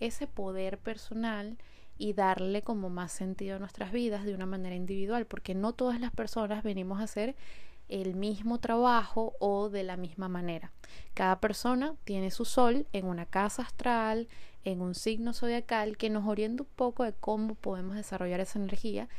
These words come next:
que también venimos a aprender. Quiere decir, tenemos ciertas cualidades innatas, cosas que nos llaman la atención, pero que poco a poco podemos ir aprendiendo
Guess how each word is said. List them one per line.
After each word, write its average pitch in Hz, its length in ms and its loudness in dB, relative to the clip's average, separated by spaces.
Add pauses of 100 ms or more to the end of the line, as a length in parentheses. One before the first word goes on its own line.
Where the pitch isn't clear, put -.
(220)
que 208 120 2
también 190 420 4
venimos 202 320 4
a 202 40 0
aprender. 196 540 0 (360)
Quiere 202 180 2
decir, 214 280 -2
tenemos 185 420 -4
ciertas 196 440 -2
cualidades 233 480 0
innatas, 247 720 0 (360)
cosas 208 380 0
que 226 120 0
nos 220 140 2
llaman 220 280 0
la 233 60 -2
atención, 247 560 -4 (380)
pero 233 320 2
que 208 120 -2
poco 185 260 -4
a 180 80 -6
poco 202 280 -2
podemos 175 420 -2
ir 185 140 -4
aprendiendo 180 800 -4